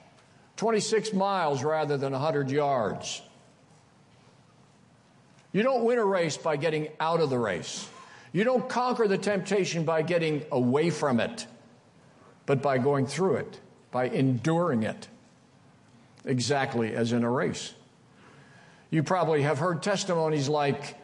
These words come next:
"I was at mile fourteen. I was running. I hit a wall. I couldn't put one foot in front of the other foot.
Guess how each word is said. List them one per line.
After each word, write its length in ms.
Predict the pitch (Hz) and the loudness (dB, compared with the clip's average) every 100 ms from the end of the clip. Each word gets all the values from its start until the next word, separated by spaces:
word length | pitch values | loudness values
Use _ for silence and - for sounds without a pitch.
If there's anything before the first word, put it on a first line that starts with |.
| - - - - - - | -20 -20 -20 -20 -20 -4
"I 120 | 156 | 0
was 180 | 202 170 | 2 2
at 100 | 180 | 0
mile 320 | 175 180 180 | 0 0 0
fourteen. 960 | 156 202 208 202 - 220 190 117 - - - | 0 2 0 0 0 0 2 0 -4 -14 -4
I 140 | 165 | 0
was 180 | 185 170 | 2 2
running. 440 | 185 214 190 127 | 0 0 0 0
I 160 | 120 156 | 0 0
hit 120 | 185 | 2
a 60 | 202 | 2
wall. 540 | 185 226 233 147 98 | 2 2 0 0 0
I 80 | 120 | -2
couldn't 280 | 214 185 165 | -2 -2 0
put 200 | 196 180 | -2 0
one 280 | 190 240 240 | 0 2 0
foot 480 | - 254 247 247 | -2 0 0 -2
in 160 | 214 208 | -2 -2
front 380 | - 254 247 240 | -2 -2 -2 -2
of 160 | 214 | -2
the 140 | 208 247 | 0 0
other 200 | 262 220 | 2 0
foot. 480 | - 175 117 - | 2 0 0 -2